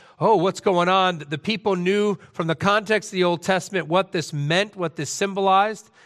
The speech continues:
So you have a visual affirmation, and beyond that, you have a very vocal affirmation. The Heavenly Father testifying about him.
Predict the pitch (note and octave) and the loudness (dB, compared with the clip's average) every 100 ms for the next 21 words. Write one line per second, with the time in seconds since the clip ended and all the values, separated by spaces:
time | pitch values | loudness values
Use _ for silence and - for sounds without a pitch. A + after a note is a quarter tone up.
0 | _ _ _ - G#3+ F#3+ F3 C3 A#3+ B3 | _ _ _ 2 2 4 0 2 0 0
1 | C4 A3 G#3 G#3+ G#3 F#3+ F#3 E3+ D#3+ D#3+ | -2 2 2 2 -2 0 0 0 -2 -2
2 | F3+ D3+ E3 F#3+ G#3 F#3 G3+ G3+ F3+ - | -4 -2 0 2 2 0 0 0 -2 -8
3 | _ D#3+ F#3+ F3+ F3 G#3+ F3 B2+ E3+ B3 | _ -2 0 0 0 2 2 0 2 0
4 | - F#3 D3 B2 - B2+ A2 G2+ - G2+ | 0 -2 0 -4 -4 -6 -6 -8 -12 -16
5 | - _ _ _ _ - C#3 G3+ A3 A#3 | -20 _ _ _ _ -4 2 2 2 -4
6 | A3 - G#3 G#3 F#3+ D#3+ - - G#3 - | -4 0 2 4 2 -2 -4 -4 -4 -6
7 | G3 - E3 E3 D#3 C#3+ B2 D#3 D#3+ B2 | -6 -2 0 0 -4 -6 0 0 0 -6
8 | A2+ G2 | -10 -10